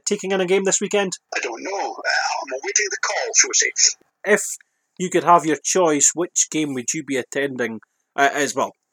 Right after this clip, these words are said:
Speaker 1: uh, as a member of the press, of course, which game would you be attending this weekend if you had your choice?
Speaker 2: Yeah, I used to pick my game. I, I, I'm no longer in that situation. The, the P and J, I'm freelancing for the P and J again.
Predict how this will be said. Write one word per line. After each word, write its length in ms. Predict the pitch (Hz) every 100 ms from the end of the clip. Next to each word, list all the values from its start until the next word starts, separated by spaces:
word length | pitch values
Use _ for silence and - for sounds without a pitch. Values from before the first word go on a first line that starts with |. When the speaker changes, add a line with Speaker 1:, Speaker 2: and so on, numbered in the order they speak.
| -
Speaker 1:
uh, 40 |
as 200 | 113 120
a 60 | 104
member 200 | 123 120
of 100 | 101
the 60 |
press, 280 | 107 175 143
of 100 | 120
course, 200 | 151 131
which 240 | 185 185 -
game 180 | 175 156
would 160 | 135
you 80 | 151
be 100 | 143
attending 520 | 127 - 143 131 127
this 180 | 123 -
weekend 340 | 139 131 117
if 60 | 113
you 80 | 120
had 120 | 117
your 80 | 113
choice? 400 | 120 104 - - _ _ _ _ _ _ 277
Speaker 2:
Yeah, 160 | 311 196
I 20 | 196
used 120 | -
to 100 | 392
pick 140 | - -
my 120 | - -
game. 220 | 143 165 131
I, 140 | 135
I, 220 | 156 143 139
I'm 100 | 139
no 100 | 165
longer 340 | 170 156 151 135
in 60 | 127
that 160 | 123 - - - -
situation. 640 | - - - 135 180 - -
The, 100 | - - - -
the 40 | -
P 100 | 175
and 100 | 156
J, 160 | 135 160
I'm 80 | 165
freelancing 560 | - 180 190 170 160 151
for 80 | 139
the 120 | 139
P 120 | 156 139
and 80 | 131
J 100 | 139 160 160 -
again. 340 | - 131 170